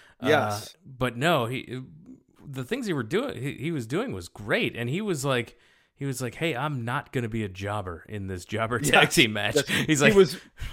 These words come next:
Speaker 2: he was very motivated to, uh, to have the Dick Slaterness of him cut through, uh, the spot that he was put in here. And actually, even though he wasn't doing any real traditional baby sa-,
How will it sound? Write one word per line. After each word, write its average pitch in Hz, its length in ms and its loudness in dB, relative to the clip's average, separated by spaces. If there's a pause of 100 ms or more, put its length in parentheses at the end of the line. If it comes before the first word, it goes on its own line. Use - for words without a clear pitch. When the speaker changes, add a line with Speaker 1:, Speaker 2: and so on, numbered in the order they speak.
(300)
Speaker 2:
he 175 60 0
was 196 140 2
very 285 360 6
motivated 165 680 6
to, 147 380 0 (420)
uh, 135 300 2
to 160 160 -4
have 165 340 4
the 180 140 -2
Dick 156 280 4
Slaterness 180 800 4
of 156 220 4
him 143 360 2 (100)
cut 180 300 2
through, 156 500 4 (320)
uh, 120 420 2 (420)
the 131 120 -2
spot 165 500 2
that 143 100 -4
he 143 120 0
was 135 140 0
put 269 160 4
in 214 140 4
here. 170 160 8
And 208 120 6
actually, 214 680 6 (560)
even 285 220 4
though 339 100 4
he 240 160 4
wasn't 214 400 4 (400)
doing 233 340 4
any 208 220 0
real 180 260 6
traditional 156 640 0
baby 143 360 0
sa-, - 220 -4